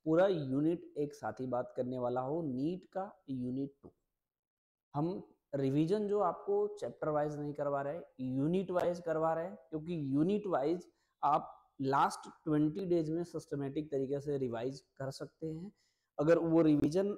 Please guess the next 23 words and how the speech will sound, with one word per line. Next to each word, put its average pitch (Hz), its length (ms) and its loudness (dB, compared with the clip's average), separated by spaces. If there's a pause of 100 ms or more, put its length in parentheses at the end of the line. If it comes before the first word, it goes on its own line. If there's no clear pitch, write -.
आपका 151 380 2
अगर 156 360 2
हो 147 240 0
जाता 170 380 2
है 170 140 -4
लास्ट 147 380 0
ट्वेंटी 139 420 -2
डेज 151 220 0
में, 175 180 -2
तो 180 80 -10
फिर 151 220 -4
भी 156 300 -2
आपको 143 300 -2
टा-, 123 480 -6
टाइम 131 300 0
बचेगा, 107 520 -8
क्योंकि 160 260 -4
हमारा 131 440 -2
जो 175 280 -2
रिवीजन 139 500 -2
का 143 120 -2
प्लान 123 400 -10
है, 139 200 -14